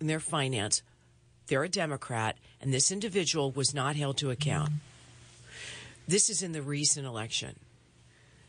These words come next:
It's just not okay. It's not okay.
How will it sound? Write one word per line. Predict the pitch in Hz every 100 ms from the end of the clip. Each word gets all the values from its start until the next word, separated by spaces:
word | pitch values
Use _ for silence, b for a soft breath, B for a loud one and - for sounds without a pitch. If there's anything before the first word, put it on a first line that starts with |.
| b -
It's | 208 - -
just | - 190 170 170 - - - _
not | 147 143 139 131 123 - -
okay. | 127 - 127 82 50 - - - - - _ -
It's | 170 196
not | 208 214
okay. | - 208 214 -